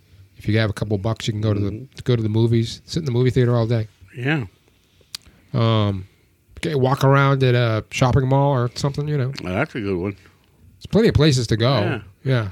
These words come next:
Speaker 2: Well, the shopping malls aren't as popular as they used
Speaker 1: No,
Speaker 2: to
Speaker 1: they're
Speaker 2: be,
Speaker 1: not.
Speaker 2: you know?
Speaker 1: So you
Speaker 2: Yeah,
Speaker 1: got,
Speaker 2: people like plazas now, you know,
Speaker 1: you got
Speaker 2: like
Speaker 1: plenty
Speaker 2: they
Speaker 1: of,
Speaker 2: used to.
Speaker 1: plenty of room to move around if you go to a shopping mall, that's for sure.
Speaker 2: Yeah.
Speaker 1: I'm,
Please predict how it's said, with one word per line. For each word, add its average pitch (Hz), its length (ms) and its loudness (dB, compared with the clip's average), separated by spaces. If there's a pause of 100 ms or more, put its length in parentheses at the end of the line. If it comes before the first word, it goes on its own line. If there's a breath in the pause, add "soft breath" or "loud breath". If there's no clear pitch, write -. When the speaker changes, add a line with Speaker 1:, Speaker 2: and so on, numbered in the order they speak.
Speaker 2:
Well, 127 100 -8
the 110 60 -12
shopping 220 440 -6
malls 95 260 -2
aren't 98 260 -2
as 80 80 -14
popular 107 460 -6
as 76 100 -16
they 80 120 -6
used 92 200 -8
Speaker 1:
No, 135 140 4
Speaker 2:
to 147 60 4
Speaker 1:
they're 120 100 4
Speaker 2:
be, 123 60 4
Speaker 1:
not. 147 180 4
Speaker 2:
you 113 60 -8
know? - 100 -18
Speaker 1:
So - 140 -14
you - 20 6
Speaker 2:
Yeah, 147 80 6
Speaker 1:
got, 147 100 4
Speaker 2:
people 147 220 0
like 104 220 0
plazas 113 560 -4
now, 73 280 -8
you - 80 -10
know, - 100 0
Speaker 1:
you 131 60 4
got 143 100 4
Speaker 2:
like - 80 -2
Speaker 1:
plenty 170 240 4
Speaker 2:
they 165 40 6
Speaker 1:
of, 156 200 2
Speaker 2:
used - 0 -
to. 80 200 -8
Speaker 1:
plenty 165 200 4
of 160 100 4
room 151 160 2
to 135 80 2
move 139 200 2
around 127 360 2
if 104 100 -4
you 113 60 -4
go 120 100 2
to 110 80 0
a 104 60 2
shopping 113 360 0
mall, 95 200 -4
that's 107 120 -4
for - 80 -14
sure. - 220 -10 (760 loud breath)
Speaker 2:
Yeah. 87 300 -10 (880 soft breath)
Speaker 1:
I'm, 127 160 0